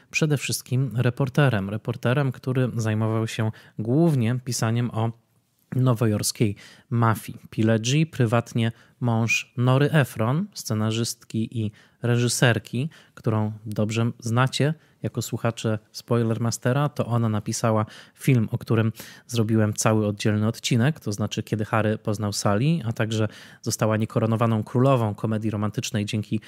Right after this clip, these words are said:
filmowi Bezsenność w Seattle. Otóż Nicolas Pileggi właśnie był od pewnego momentu jej mężem i, e, bardzo od właściwie wczesnych lat swojej kariery,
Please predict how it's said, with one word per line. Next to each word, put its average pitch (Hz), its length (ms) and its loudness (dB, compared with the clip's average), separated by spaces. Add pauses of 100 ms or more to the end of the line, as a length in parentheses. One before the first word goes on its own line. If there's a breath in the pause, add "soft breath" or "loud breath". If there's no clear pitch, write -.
(180 loud breath)
filmowi 110 380 0
Bezsenność 104 600 0
w - 60 -14
Seattle. 151 440 0 (480 loud breath)
Otóż 170 320 0
Nicolas 139 360 0
Pileggi 127 400 0
właśnie 117 400 0
był 107 200 0 (460 loud breath)
od - 120 -8
pewnego 113 520 -2
momentu 110 520 -2 (140)
jej 117 480 0
mężem 113 580 0 (400 loud breath)
i, 202 220 2 (240)
e, 143 60 2 (540)
bardzo 160 560 2
od 123 120 -4
właściwie 120 380 -4
wczesnych 160 440 -2
lat 135 160 -2
swojej 120 260 -6
kariery, 139 520 -2